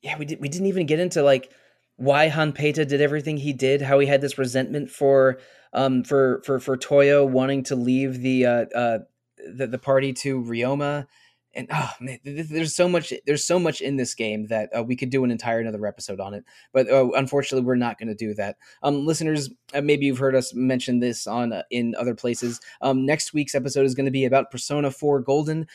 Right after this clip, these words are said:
We have a special guest for that episode, uh, with, uh, a few R P G fan people and one special guest talking all about, uh, Persona four, especially in the context of its recent re-release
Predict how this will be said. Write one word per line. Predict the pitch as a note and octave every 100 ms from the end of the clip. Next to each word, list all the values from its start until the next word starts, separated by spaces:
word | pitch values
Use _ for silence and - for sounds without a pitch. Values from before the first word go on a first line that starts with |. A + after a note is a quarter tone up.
| -
We | D#3
have | D3
a | C3
special | - D3 D3+
guest | C3+ C#3 C3+
for | -
that | B2+ B2
episode, | B2+ - B2 A#2+ B2 _ _ -
uh, | C3 B2+
with, | B2+ B2+ B2+
uh, | B2
a | A#2+
few | D3 C3+
R | B2+
P | C3
G | C3
fan | B2 B2
people | B2 B2 A#2+
and | A#2+
one | B2 B2
special | - B2 B2 A#2 A#2
guest | A#2+ A#2+ - - - -
talking | B2+ B2+ B2+
all | B2 C3
about, | B2+ B2+ B2 -
uh, | B2+
Persona | A#2+ B2 C3+ B2+
four, | - B2+ B2
especially | A#2+ C3+ C3 B2+
in | A#2+
the |
context | - A#2+ A#2+ A#2+ -
of | A2+
its | A2 -
recent | B2 - D#2
re-release | A2 A#2+ B2 B2+ A#2+